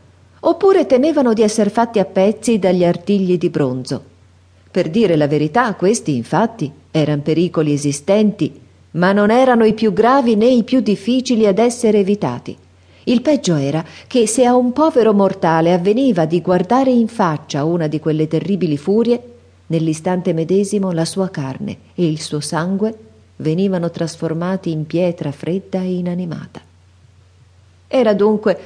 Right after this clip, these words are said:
un'avventura pericolosa quella che il malvagio re Polidete aveva escogitata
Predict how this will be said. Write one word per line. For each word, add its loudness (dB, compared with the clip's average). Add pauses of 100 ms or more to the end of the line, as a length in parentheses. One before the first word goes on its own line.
un'avventura 2
pericolosa 2
quella 0
che -2
il 0
malvagio 0
re 2
Polidete 0 (120)
aveva 0
escogitata -2